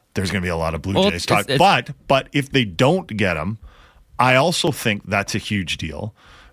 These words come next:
Speaker 1: because this is a management group that lost a lot of credibility with the fan base. And there was a lot of criticism for just how the Jays ran last season, um, how things went overall. The expectations were not met.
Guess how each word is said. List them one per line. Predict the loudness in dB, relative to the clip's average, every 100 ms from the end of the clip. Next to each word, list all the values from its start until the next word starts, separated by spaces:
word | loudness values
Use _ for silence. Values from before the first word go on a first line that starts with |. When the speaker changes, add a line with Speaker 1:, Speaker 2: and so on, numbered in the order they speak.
| -2
Speaker 1:
because | -2 2 2 4 2 -2 -2
this | 2 2 0 0
is | 2 2 2
a |
management | 0 2 2 0 0 -2
group | -2 -2 -2
that | 0 0 0 -2
lost | -2 0 0 0
a |
lot | -2 -2
of | 0
credibility | -2 0 -2 -2 -2
with | -2 -4
the | -4
fan | -2 -2 0
base. | -2 -2 -2 -8 -12 -20 _ -4
And | -2
there |
was | -2
a | -2
lot | 0 0
of | 0
criticism | 0 0 0 -2 -2 -2
for | -2 -2
just | -2 -2 0
how | -2
the | -2 -2
Jays | 0 2 2 -2 -8
ran | -4 0 2 0
last | 0 0 -2
season, | -2 -2 -2 -2 -2 -6 -10 -18 -6
um, | -4 -2
how | -2 0 0
things | 0 -2 -2
went | -2 -2 -2 -2
overall. | -2 -2 0 0 0 -2 -6 -6
The | 0 0
expectations | 0 0 0 2 0 2 0 -2
were | -4 -4 -4
not | 0 0 0 0
met. | -2 -2 -4